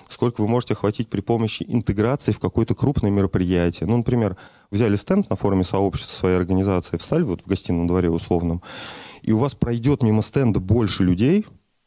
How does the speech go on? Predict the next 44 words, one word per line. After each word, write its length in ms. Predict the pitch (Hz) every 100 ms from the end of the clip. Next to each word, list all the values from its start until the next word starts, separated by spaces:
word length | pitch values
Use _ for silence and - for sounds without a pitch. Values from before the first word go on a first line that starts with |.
| -
и 180 | - 101
вы 120 | 101
с 100 | 104
ним, 100 | 101
можете 300 | 107 110 -
с 40 | -
ними 120 | 101
познакомиться, 720 | - 95 98 - 98 90 -
и 40 | 92
они 120 | 104
увидят 420 | 98 113 104 -
ваш 240 | 92 90
логотип, 480 | 92 92 101 190 202 - - -
и 60 | -
уви-, 220 | 98 95
возьмут 300 | 104 110 107
ваш 180 | 95 92
буклетик 560 | - - 110 95 - -
и 500 | - 98 95 90 85
пообщаются 460 | 87 - 165 202 117
с 100 | -
вами, 200 | 101 90
чем 220 | 123 127
вы 320 | 110 107 98
в 100 | -
Телеграме 640 | - 101 101 98 90 85 82 - -
таких 300 | 107 101 -
людей 200 | 95 117
получите. 560 | 95 95 90 - - - - - - -
С 160 | - 113
охватной 340 | - 185 131
точки 260 | 127 - 98
зрения 360 | 120 151 127
не 280 | 107 104 107
лучшая 380 | 107 95 - 82
история. 380 | - 87 82 80 -
Увеличение 540 | - 110 117 117 170 156
узнаваемости 720 | 113 110 123 135 110 101 -
бренда, 420 | 104 170 190 165 - - -
то, 120 | -
что 100 | -
называется 340 | 104 113 110
бренд 260 | 101 113 101
awareness, 460 | 107 110 101 101